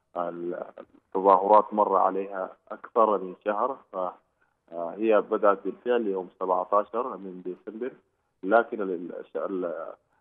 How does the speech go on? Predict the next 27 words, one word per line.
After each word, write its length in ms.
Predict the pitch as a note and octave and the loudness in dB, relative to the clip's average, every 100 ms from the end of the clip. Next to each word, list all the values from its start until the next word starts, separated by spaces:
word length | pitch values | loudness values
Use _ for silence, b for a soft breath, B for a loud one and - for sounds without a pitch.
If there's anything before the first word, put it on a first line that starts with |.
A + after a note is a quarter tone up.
| _ | _
آه، 160 | F2 - - - | -10 -8 -8 -2
ما 120 | F#2+ | 0
خرجت 400 | - A#2 G#2+ G#2 - | 2 0 0 -2 -6
في 40 | |
الإعلام، 400 | F#2+ F#2 G#2 A2+ G2 | -4 -2 0 0 -2
آه، 140 | F#2+ F2 | -8 -6
يوم 160 | F#2 F#2 | -8 -10
تسعتاشر، 680 | F#2+ F#2+ G2+ G#2 G#2 G#2+ G#2 F2+ | -10 -8 -2 0 0 -2 -6 -4
آه، 320 | F#2+ F2+ F2+ - | -4 -4 -8 -10
في، 220 | F#2 F2+ F2+ _ _ _ - | -10 -10 -14 _ _ _ -14
آه، 140 | D2+ - E2 - | -12 -12 -18 -12
ديسمبر. 460 | G2 G2 G2 E2+ E2+ - _ _ _ | -10 -6 -6 -4 -8 -12 _ _ _
آه، 200 | - - | -4 0
الأوضاع 480 | F#2 G#2 C3 E3+ D#3 | 6 6 6 6 6
الآن 400 | C3+ A2+ C3+ C3 | 2 0 -2 -2
حتى 280 | A#2 B2+ A#2 | -6 -8 -6
الآن 340 | G#2 A2+ G#2+ | -4 -4 -4
غير 400 | F#2 F2+ G#2 G#2+ | -6 -4 -2 -2
مستقرة. 760 | G2 F#2+ - - - G2 G2+ G#2+ - | -4 -8 -12 -16 -14 -10 -6 -6 -8
آه، 340 | G2+ F#2 C2+ F#2+ | -8 -6 -6 -8
الأزمة 540 | F#2+ G#2 G2 G2+ F#2+ F2 | -6 -6 -6 -4 -4 -4
الاقتصادية 800 | F#2+ F#2+ - G2 - F#2+ F#2+ G2 | -6 -10 -14 -14 -6 -6 -4 -6
لا 220 | F#2 G2+ F#2+ | -4 -6 -4
زالت 300 | G2 F#2+ - | -6 -6 -2
عالقة. 540 | G#2+ G#2+ G2 - G#2+ - _ _ _ - | 4 4 2 -6 -10 -10 _ _ _ -4
آه، 460 | G2 F#2 - G#2 G2 | 0 0 0 -2 -2
أزمة 260 | G2 G#2 | -4 -6